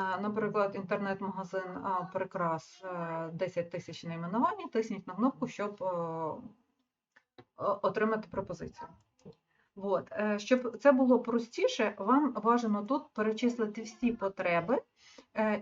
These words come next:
і всі заклики до дії. І просто їх комбінувати: один з другим, другий з третім, третій з четвертим, і у вас получиться не один, а кілька варіантів тексту. І так, другий варіант.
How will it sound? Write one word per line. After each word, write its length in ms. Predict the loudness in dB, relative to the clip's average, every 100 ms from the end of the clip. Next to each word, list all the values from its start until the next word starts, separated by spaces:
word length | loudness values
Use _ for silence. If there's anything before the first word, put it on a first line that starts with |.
| 0
і 180 | 2 2
всі 280 | 2 0
заклики 520 | 4 4 4 2 2 2
до 120 | 2
дії. 440 | 0 -2 -2 -2
І 80 | -2
просто 380 | 2 4 4 4
їх 220 | 4 4
комбінувати: 760 | 4 4 4 4 6 6 6 -2
один 260 | 0 0 0 -2
з 120 | -2
другим, 460 | 2 4 4 2
другий 400 | 2 2 0 0
з 80 | -4
третім, 520 | 4 6 6 4 4
третій 320 | 6 4 2 -6
з 40 |
четвертим, 580 | -6 0 2 2 0 -2
і 80 | 0
у 20 |
вас 160 | 0 0
получиться 760 | 0 0 0 -2 2 2 2 -2 -18 -2
не 140 | 2 4
один, 420 | 2 4 4 4
а 80 | 0
кілька 360 | -2 -2 0 0
варіантів 500 | 0 -2 -4 -8 -8
тексту. 420 | -6 -6 -8 -20 _
І 80 | 0
так, 260 | 2 2 2
другий 280 | 0 0
варіант. 420 | 0 -2 -4 -6